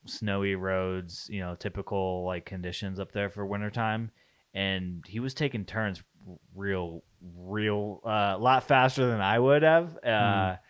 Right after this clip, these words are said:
Speaker 1: and it was gripping the road real nice.
Speaker 2: Yeah, maybe.
Speaker 1: Real
Speaker 2: Maybe.
Speaker 1: nice.
Speaker 2: Or you're just getting
Speaker 1: They
Speaker 2: lucky.
Speaker 1: were gripping
Speaker 2: <laughs>
Speaker 1: real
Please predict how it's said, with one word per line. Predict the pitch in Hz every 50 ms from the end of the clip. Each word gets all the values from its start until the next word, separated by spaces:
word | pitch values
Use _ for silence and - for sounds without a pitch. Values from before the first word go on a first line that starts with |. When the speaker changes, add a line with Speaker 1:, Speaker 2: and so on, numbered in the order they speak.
| - - - - _ _ _ _ _ _ _ _ _ _
Speaker 1:
and | - 113 113 113 107 107
it | 107 127
was | 131 131 117 104
gripping | - 110 98 98 110 107 - 117 104 98
the | 95
road | 82 82 87 90 87 85 78 69 67 - _
real | - 82 80 82 87 90 90 82 78
nice. | 78 78 73 76 76 -
Speaker 2:
Yeah, | 135 135 127
maybe. | 120 127 147 156 135 104 107 104 - -
Speaker 1:
Real | - 92 85 82 82 85 90 98 107 110 117 113 107 95 87 82 78 76 - -
Speaker 2:
Maybe. | 170 175 170 156 147 135 127 131 135
Speaker 1:
nice. | 107 - - 254 277 254 220
Speaker 2:
Or | 175 185 185
you're | 175
just | 170 165 156 -
getting | 175 156 143 139
Speaker 1:
They | 143 - -
Speaker 2:
lucky. | 202 -
Speaker 1:
were | 147 151 135
gripping | 123 - 156 165 165 160 - 160 143 139
Speaker 2:
<laughs> | 254 - - - 240 233 - - 247 240 220 175 - 202 208 220
Speaker 1:
real | 233 247 254 240 220 202 185 185 170 151 131 127 131 - -